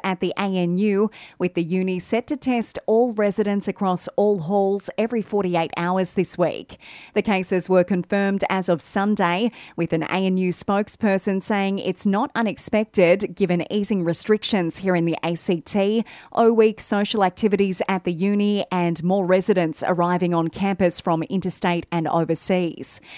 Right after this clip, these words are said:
Residents who've tested positive to covid are being moved to a dedicated self-isolation facility on the A N U campus,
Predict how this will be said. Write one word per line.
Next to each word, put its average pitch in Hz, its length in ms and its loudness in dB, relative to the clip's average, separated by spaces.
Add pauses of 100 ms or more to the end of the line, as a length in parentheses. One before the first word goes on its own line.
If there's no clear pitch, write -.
(220)
Residents 202 480 2
who've 196 160 2
tested 214 420 0
positive 220 460 0
to 208 120 -2
covid 208 500 2
are - 20 2
being 185 280 2
moved 190 200 0
to 214 160 0
a 180 120 2
dedicated 196 720 0
self-isolation 196 1080 0
facility 190 540 0
on 175 160 2
the 175 180 -2
A - 40 -2
N 175 240 0
U 180 120 2
campus, 196 640 0